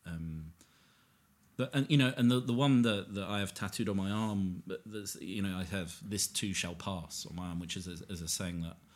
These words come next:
I absolutely adore. It absolutely, you know, it speaks to me. And really that is a tenet of Buddhism, actually, because the first kind of key jewel in the, um,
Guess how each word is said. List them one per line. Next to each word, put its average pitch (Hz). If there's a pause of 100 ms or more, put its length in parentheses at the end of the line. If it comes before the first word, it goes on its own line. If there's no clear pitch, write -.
(240)
I 98
absolutely 85
adore. 78 (400)
It 98
absolutely, 95 (240)
you 104
know, 92
it 82
speaks -
to -
me. 82 (560)
And 127
really 147
that 127
is 120
a 113
tenet 170
of 104
Buddhism, 143
actually, -
because 90 (640)
the 98
first - (280)
kind 95
of 85 (400)
key 92 (140)
jewel 87 (280)
in 87
the, 85
um, 82